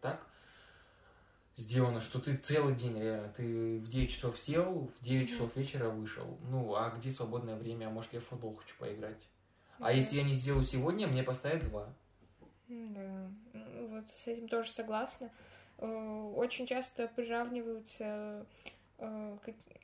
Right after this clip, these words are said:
Speaker 2: приравнивается обычный школьный режим и дистанционный режим, а там же ещё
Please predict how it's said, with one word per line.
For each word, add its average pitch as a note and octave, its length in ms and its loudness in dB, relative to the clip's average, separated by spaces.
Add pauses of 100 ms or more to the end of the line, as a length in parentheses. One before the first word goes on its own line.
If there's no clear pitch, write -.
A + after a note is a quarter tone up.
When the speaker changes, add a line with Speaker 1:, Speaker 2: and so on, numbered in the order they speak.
(420)
Speaker 2:
приравнивается B3+ 640 4
обычный B3 340 0
школьный E4+ 440 2
режим A#3 420 2 (400)
и A3+ 300 -6
дистанционный A3 840 -6
режим, G#3 400 -4 (180)
а G#3+ 60 -10
там A3 220 -6
же A3+ 80 -8
ещё A3+ 600 -4